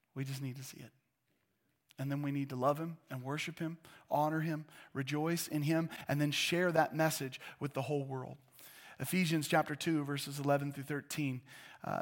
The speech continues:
there's a, an amazing inclusion of all people here.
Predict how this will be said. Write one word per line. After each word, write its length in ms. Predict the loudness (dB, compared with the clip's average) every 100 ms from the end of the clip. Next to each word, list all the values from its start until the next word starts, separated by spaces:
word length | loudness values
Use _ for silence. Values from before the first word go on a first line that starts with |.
| 0
there's 240 | 0 0
a, 220 | 2 0 0
an 100 | 0
amazing 600 | 2 2 0 -2 -4 -6 -20 _ -20 _ -16
inclusion 580 | -16 _ _ -6 -6 -6 _
of 80 | 2
all 200 | 4 2
people 200 | -4 -20 _ _
here. 300 | -4 -2 -2